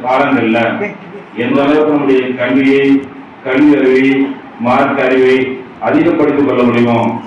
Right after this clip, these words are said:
அந்த அளவுக்கு அதிகப்படுத்திக் கொள்ள வேண்டும். அதே போல, படிக்கக்கூடிய காலங்கள்ல உஸ்தாதுகளுக்கு, உஸ்தாதுகளுக்கு மரியாதை செய்து, கண்ணியத்தோட,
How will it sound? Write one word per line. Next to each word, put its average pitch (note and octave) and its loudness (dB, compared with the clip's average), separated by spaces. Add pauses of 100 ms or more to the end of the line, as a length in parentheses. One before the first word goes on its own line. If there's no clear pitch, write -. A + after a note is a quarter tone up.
(340)
அந்த A#2+ 0
அளவுக்கு B2+ 2 (140)
அதிகப்படுத்திக் C3+ 0
கொள்ள A#2 2
வேண்டும். A2+ 0 (400)
அதே D3 0
போல, B2+ 0 (360)
படிக்கக்கூடிய C3 0 (120)
காலங்கள்ல B2 0 (1800)
உஸ்தாதுகளுக்கு, B2 0 (800)
உஸ்தாதுகளுக்கு B2+ -2 (680)
மரியாதை C3 0
செய்து, B2 0 (640)
கண்ணியத்தோட, C3+ 2